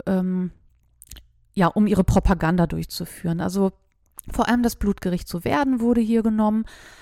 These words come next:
äh, für antichristliche Propaganda, so nach dem Motto, „Schaut mal, was die Christen gemacht haben, nur weil die Sachsen sich nicht taufen lassen wollten. Ja, Christentum, böse, böse, böse.“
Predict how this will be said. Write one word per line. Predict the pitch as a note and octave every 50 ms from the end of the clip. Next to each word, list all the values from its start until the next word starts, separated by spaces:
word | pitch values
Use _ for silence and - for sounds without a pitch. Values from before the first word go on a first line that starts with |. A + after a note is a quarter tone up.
| - - - - - _ _ -
äh, | - - G3 G3 G3 G3
für | - - - - G3+ F#3+ F3+ -
antichristliche | - A#3+ D#4 - D4 - - - C4 A#3+ - - A#3+ - - A3+
Propaganda, | - - - G#3+ - A3 G#3 F#3+ F3 F#3 F#3 G3 G#3 G#3 G3+ G3
so | F#3+ F#3
nach | F3+ F3+ F3+ -
dem | - F3+ F3
Motto, | G3 A3 - G3+ F#3 E3+
„Schaut | D#3+ - - G#3 G#3 -
mal, | - G3 F#3+ F#3
was | F3+ F3+ - -
die | D#3+ -
Christen | - - C#4 C#4 - - A#3 A3
gemacht | G#3+ G#3 G#3 G#3 G#3 - - - -
haben, | G#3 G3 G3 G3+ G3+ G3 F#3 F#3
nur | G#3 B3 A3+ F3
weil | F#3+ F#3+ F#3
die | F3+ F3
Sachsen | E3+ E3 F3+ F#3+ - - - F#3+ F#3 F3+
sich | E3+ E3+ - -
nicht | - D#3 - -
taufen | - - - C4 B3+ - A3 G3+
lassen | G3 G3 - - - F#3+ F#3
wollten. | F#3 F#3 F#3 F#3 F#3+ F#3+ - F#3+ F#3 F#3 F#3+ - - - - - - - - - - _
Ja, | - G3 F#3+ F#3 D#3+ -
Christentum, | - - A3+ A3+ - - G#3 - - - G3+ G3 G3
böse, | - E3+ D#3+ D#3 D#3+ D3+
böse, | - D#3 D#3 D#3+ E3
böse.“ | - A#3+ C#4+ D4+ C#4+ D4 D4